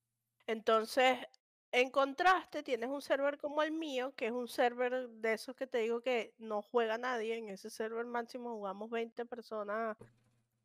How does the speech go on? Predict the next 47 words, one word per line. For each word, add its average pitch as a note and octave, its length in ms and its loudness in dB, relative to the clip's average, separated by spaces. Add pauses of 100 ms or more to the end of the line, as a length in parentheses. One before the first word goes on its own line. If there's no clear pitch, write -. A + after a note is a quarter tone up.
En A3 140 0
una A#3 220 6
hora C4 180 10
pico C4+ 340 0
hay B3+ 140 8
veinte A#3+ 260 4
personas A#3 420 -8
conectadas. F#3 560 -2 (300)
Por G#3+ 120 0
lo G#3 80 0
menos G#3 260 -2
hoy B3+ 180 4
iba C4 120 4
a A#3+ 60 4
ser, C4 320 0
eh, B3 400 0 (500)
Inky D4 520 -4
y C4 100 -4
como A#3 240 0
cinco A#3 340 -8
personas B3 520 -4
me C#4+ 80 -2
estuvieron A#3+ 420 -2
spameando A3+ 460 2
todo B3+ 140 -2
el B3+ 100 -4
día, A#3+ 180 0
"Mira, C#4+ 240 0
vas C4+ 140 6
a C#4 80 -2
ser D#4+ 180 -2
Inky". C4+ 300 -8
Yo A#3 120 -2
sabía D#4 380 0
que A#3+ 100 -2
la A#3+ 140 2
Inky C#4+ 240 -4
no A3+ 80 -2
iba A#3 140 2
a B3 40 0
salir C4 360 -2
porque D4+ 240 -2
ahí A#3+ 100 2 (760)
no B3 260 6
hay, C#4+ 380 10
o A3 60 -2
sea G#3+ 640 2